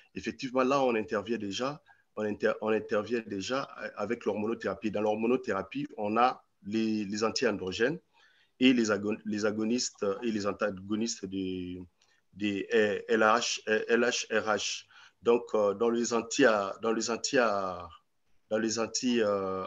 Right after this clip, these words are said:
androgènes, euh, la molécule, euh, la, la molécule la plus utilisée, c'est le Casodex. Et, euh, dans les,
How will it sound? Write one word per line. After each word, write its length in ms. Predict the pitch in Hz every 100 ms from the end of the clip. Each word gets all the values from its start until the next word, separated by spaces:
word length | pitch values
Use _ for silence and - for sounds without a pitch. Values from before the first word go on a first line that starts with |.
| -
androgènes, 600 | 110 95 107 107 143 170 - - - _ 110
euh, 100 | 104
la 100 | 110
molécule, 600 | 117 117 117 139 131 110
euh, 180 | 101 98
la, 460 | 104 101 95 92
la 80 | 98
molécule 520 | 113 117 113 - 139
la 240 | 113 107 104
plus 260 | - 117
utilisée, 340 | 104 - 107 127
c'est 160 | -
le 60 | 101
Casodex. 800 | 95 95 98 95 165 - - - _ - _ _ -
Et, 280 | 117 120 117
euh, 400 | 110 104 104 101 98
dans 540 | 113 110 107 101 98 95 92 _ _ _ _ _ _ _ _ _ -
les, 640 | 104 120 120 117 107 101